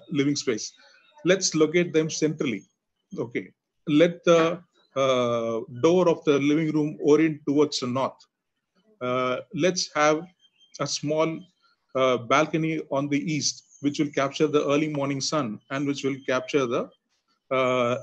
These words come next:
late evening moons, moonshine. Okay. Then let's have some furniture there,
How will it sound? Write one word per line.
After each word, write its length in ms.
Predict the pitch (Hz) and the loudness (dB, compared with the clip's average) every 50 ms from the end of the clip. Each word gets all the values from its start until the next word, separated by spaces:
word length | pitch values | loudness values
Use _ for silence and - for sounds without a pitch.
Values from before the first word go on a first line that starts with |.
| - - | -4 -2
late 380 | 135 135 147 156 160 160 - - _ | 0 4 4 4 4 2 -2 -6 _
evening 540 | 160 143 143 151 147 143 139 139 147 139 131 - _ _ _ _ _ _ _ | -2 0 0 0 0 0 0 -2 -4 -8 -10 -16 _ _ _ _ _ _ _
moons, 440 | - 139 156 165 165 147 - - - _ | -6 -4 -2 -2 -2 -2 -4 -6 -8 _
moonshine. 540 | - 143 160 175 160 - - 131 92 - - - _ _ _ _ _ _ _ - - - - - | -4 0 0 0 0 0 -2 -4 -4 -6 -12 -18 _ _ _ _ _ _ _ -20 -20 -16 -8 -6
Okay. 300 | 135 117 - 135 107 - _ _ _ _ _ _ _ | -6 -6 -6 -8 -10 -10 _ _ _ _ _ _ _
Then 260 | 139 156 196 208 180 | -2 0 0 2 2
let's 260 | 170 175 180 180 - - | 2 2 0 -2 -4 -2
have 220 | 185 170 175 175 | 0 0 0 0
some 260 | - - 170 170 165 | 0 0 0 0 -2
furniture 520 | 143 - - 156 160 165 156 - - 160 147 | -2 -2 -2 0 0 -2 -2 0 0 0 2
there, 260 | 139 151 147 151 | 4 4 4 4